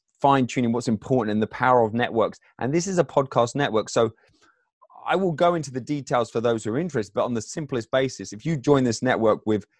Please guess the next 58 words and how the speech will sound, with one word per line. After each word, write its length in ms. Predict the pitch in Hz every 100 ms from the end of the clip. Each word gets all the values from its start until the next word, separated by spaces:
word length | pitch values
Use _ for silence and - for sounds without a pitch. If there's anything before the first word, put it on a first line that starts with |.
| _ _
a 80 | 117
standing 500 | 110 - 143 127 117
start, 280 | 107 - 120
as 120 | 101
in 60 | 110
you 120 | 117
don't 180 | 135 139
have 140 | 127
a 60 | 107
podcast, 440 | - 117 - 123 127
but 80 | 98
you 60 | 110
have 100 | 104
a 60 |
passion, 340 | 92 117 117 117
you 60 |
have 100 | 107
a 60 | 101
message 420 | 113 110 107 104 _ _ -
that 240 | 110 131
fits 340 | - - 139 -
into, 380 | 131 - 120 117
you 240 | 113 147
bring 240 | 127 143
the 80 | 127
show 320 | 110 139 117
to 120 | 117 113
me, 280 | 180 165
as 120 | 113 110
in 120 | 110
it 140 | 101
could 200 | - 107
be, 280 | 113 110 107 _ _ -
you 80 | 107
know, 140 | 117 - -
Awaken 340 | 101 117 113 110
Your 80 | 110
Alpha 220 | 104 107
Woman. 420 | 107 143 104 85 -
It 180 | 101
could 220 | - 107 98
be, 280 | 107 101 _ _
you 100 | -
know, 40 | 107
Awaken 280 | 101 107 110
Your 80 |
Alpha 180 | 107 -
Kids. 320 | 98 151 107
It 100 | -
could 160 | - 95
be 80 | 107
Awaken 360 | 101 107 -
Your 100 | 104
Alpha 400 | 104 101 - 101 98 _ _ -
Photographer. 540 | 113 143 120 107 85
It 140 | 87
could 140 | - 101
be 120 | 113